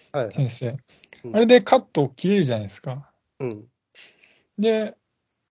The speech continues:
Speaker 2: その、子供たちを嵐の夜に探しに行ったのって、
Speaker 1: うん。
Speaker 2: そ、その前の話なんですかね、あれ。ちょっとよくわかってないんですけど。
Speaker 1: え、後じゃないですか。
Speaker 2: 後なんだ。
Speaker 1: うん。
Speaker 2: うん。なんかその辺がよくわかんなかったから、
Speaker 1: あ、
Speaker 2: そうそう。
Speaker 1: うん。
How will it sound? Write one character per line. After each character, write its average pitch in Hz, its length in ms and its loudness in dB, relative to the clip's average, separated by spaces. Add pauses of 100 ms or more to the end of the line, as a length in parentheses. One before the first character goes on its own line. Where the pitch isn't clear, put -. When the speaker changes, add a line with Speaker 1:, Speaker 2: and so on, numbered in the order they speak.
(460)
Speaker 2:
そ 175 120 -10
の、 175 380 -4
子 202 140 2
供 269 180 4
た 262 140 0
ち 165 100 2
を 151 80 6
嵐 180 280 6
の 143 60 2
夜 139 180 4
に 120 60 2
探 147 240 2
し 175 120 -2
に 170 80 2
行 160 80 -2
っ - 40 -20
た 160 120 0
の 127 60 2
っ 113 60 -2
て、 117 280 -4
Speaker 1:
う - 20 -8
ん。 135 40 -8
Speaker 2:
そ、 143 840 -8
そ - 200 -6
の 269 160 4
前 254 380 2
の 156 100 4
話 123 260 2
な 110 60 -2
ん 104 40 -6
で 101 40 -10
す - 60 -18
か 127 100 -10
ね、 117 60 -8
あ 113 80 -8
れ。 131 160 -12 (180)
ち - 120 -20
ょ - 20 -
っ - 40 -
と 147 60 -6
よ 147 100 0
く - 80 -6
わ 135 60 0
か 147 60 2
っ 147 100 0
て - 60 -8
な 117 60 -4
い - 20 -6
ん - 40 -6
で 110 40 -10
す - 80 -14
け - 60 -20
ど。 - 60 -20
Speaker 1:
え、 - 180 -14
後 190 180 -8
じ 120 100 -6
ゃ 110 60 -6
な 107 60 -8
い 107 40 -6
で 104 60 -8
す - 140 -20
か。 - 120 -20 (380)
Speaker 2:
後 392 260 6
な 139 100 2
ん 131 80 -6
だ。 165 160 -10 (680)
Speaker 1:
う 127 40 -6
ん。 107 260 -10
Speaker 2:
う 143 60 0
ん。 180 460 -2 (1400)
な 185 80 2
ん 156 40 2
か - 20 -2
そ 185 120 0
の 214 80 8
辺 233 120 6
が 233 40 8
よ 247 120 6
く - 80 -12
わ 143 80 6
か 156 100 4
ん - 20 4
な 143 80 4
か 117 60 0
っ 107 60 -8
た 117 120 -6
か 117 60 -4
ら、 120 200 -2
Speaker 1:
あ、 135 40 -4 (140)
Speaker 2:
そ 131 160 -4
う 113 60 -8
そ 127 440 -12
う。 139 40 -20
Speaker 1:
う - 20 -20
ん。 135 40 -20